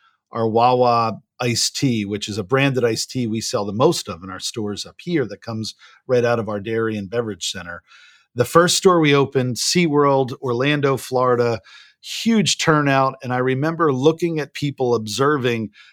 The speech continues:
they're walking up and down our cold box aisle and they looked a bit baffled. And I remember I stopped a few of them and they said, "Well, I came for my, your iced tea." And I said, "Oh boy, you know,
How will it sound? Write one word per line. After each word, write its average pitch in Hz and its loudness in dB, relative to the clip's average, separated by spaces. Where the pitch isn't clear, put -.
they're 120 2
walking 139 0
up 160 0
and 151 -2
down 139 2
our 127 -2
cold 185 -4
box 120 -2
aisle 110 0
and 131 -4
they 131 2
looked 135 0
a 131 -8
bit 131 -2
baffled. - -4
And 107 -12
I - -8
remember 127 -2
I 113 -8
stopped 156 0
a 147 4
few 147 2
of 127 0
them 131 0
and 120 -4
they 117 -2
said, 120 -4
"Well, 120 2
I 120 0
came 160 -2
for 147 2
my, 131 -2
your 113 -4
iced 117 -2
tea." 196 0
And 98 -6
I 95 -10
said, 107 -8
"Oh 107 -6
boy, 104 -6
you 87 -18
know, 92 -20